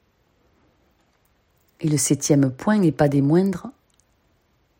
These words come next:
c'est respirer profondément. L'inspire et l'expire nous connectent au plan de lumière. Inspire profond.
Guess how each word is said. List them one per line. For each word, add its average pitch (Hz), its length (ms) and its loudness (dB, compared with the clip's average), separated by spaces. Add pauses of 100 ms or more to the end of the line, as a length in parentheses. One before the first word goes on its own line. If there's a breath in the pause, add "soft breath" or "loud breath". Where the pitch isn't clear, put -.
(420)
c'est - 180 -4
respirer 127 600 -4
profondément. 120 840 -12 (800 soft breath)
L'inspire 196 1200 2
et 160 100 4
l'expire 165 1300 0 (1400)
nous 180 120 0
connectent - 720 -2 (1040)
au 170 100 2
plan 156 340 2
de 131 120 -2
lumière. 123 720 -6 (720)
Inspire 156 1300 0
profond. - 680 -4